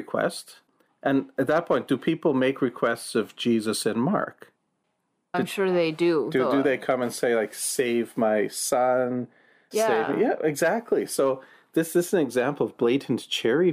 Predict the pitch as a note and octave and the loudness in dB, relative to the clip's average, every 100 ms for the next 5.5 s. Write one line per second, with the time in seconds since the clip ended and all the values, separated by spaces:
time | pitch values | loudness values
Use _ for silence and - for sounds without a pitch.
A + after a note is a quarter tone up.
0 | - G#2+ - G2+ A2+ D3+ _ _ _ _ | 0 -6 -4 -4 -2 -4 _ _ _ _
1 | _ A2+ - - C#3 B2 C#3 - - A2+ | _ -4 0 0 0 2 0 0 0 2
2 | G#2+ G2 C#3 A#2+ G#2+ - A#2 G#2+ G2 - | 2 0 0 0 -2 -2 0 0 -4 -10
3 | _ _ _ - B2+ C3 C3+ B2 - A2 | _ _ _ -4 0 4 2 0 -2 0
4 | A#2 G#2 F#2 - G#2 A2 A2+ - G#2 A2 | 0 0 -4 -2 -2 0 -2 -2 0 0
5 | G#2+ A2 G#2 G#2 | 0 0 0 -2